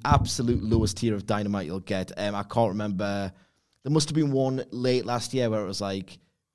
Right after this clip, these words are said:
before Full Gear or when the Revolution build was taking ages, where I was like, "This is just not particularly good, this." Um, but I can't really think of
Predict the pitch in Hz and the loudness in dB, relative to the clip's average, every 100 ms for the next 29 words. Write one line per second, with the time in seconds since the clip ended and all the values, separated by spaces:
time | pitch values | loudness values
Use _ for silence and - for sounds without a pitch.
0 | _ _ - 110 - 131 131 127 - 123 | _ _ -8 -8 -4 0 0 0 0 -2
1 | 117 117 127 131 131 107 104 101 107 101 | -2 0 0 2 0 -2 -2 -2 -4 -4
2 | 107 - 110 113 104 - 107 104 - 107 | -6 -4 -4 -4 -4 -2 -4 -4 -6 -4
3 | 101 98 92 80 78 98 76 - - - | -4 -4 -8 -8 -8 -8 -10 -12 -10 -8
4 | 107 - 101 78 - - 95 - 64 - | -6 -6 -6 -8 -12 -12 -12 -12 -12 -4
5 | 120 120 62 - - - _ _ _ 101 | -4 -4 -10 -12 -16 -20 _ _ _ -6
6 | 98 101 98 92 87 - _ - 113 90 | -2 -2 -2 -4 -6 -14 _ -6 -4 -4
7 | - - - - 123 107 - 123 117 95 | -10 -14 -12 -6 -4 -6 -4 -2 -2 -6